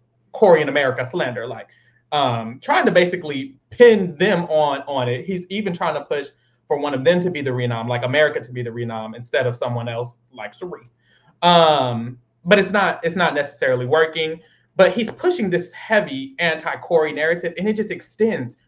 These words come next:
throughout the week or throughout these next two days. And it's like, what is going on? What is going on? And that's the thing. I have a theory because I kind of felt like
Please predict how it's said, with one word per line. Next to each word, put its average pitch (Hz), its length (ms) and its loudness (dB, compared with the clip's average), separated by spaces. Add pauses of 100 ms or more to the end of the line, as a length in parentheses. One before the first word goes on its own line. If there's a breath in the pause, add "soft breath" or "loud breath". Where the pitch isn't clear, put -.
throughout 170 340 0
the 139 80 -6
week 139 260 -10
or 131 140 -4
throughout 151 260 -2
these 135 160 -12
next 135 260 -10
two 139 100 -14
days. 127 340 -4
And 165 100 -12
it's 170 120 -8
like, 139 200 -8
what 480 160 2
is - 120 0
going - 340 -6 (320)
on? 311 560 4 (640 soft breath)
What 349 160 0
is 349 80 4
going 196 260 2
on? 139 320 -4 (300 loud breath)
And 220 100 4
that's 349 160 4
the 240 80 -2
thing. 190 100 -4
I - 40 4
have 453 140 4
a 214 40 4
theory 147 320 0
because 170 480 2
I 185 100 -2
kind 269 220 -2
of 214 80 -6
felt 185 180 0
like 139 380 -4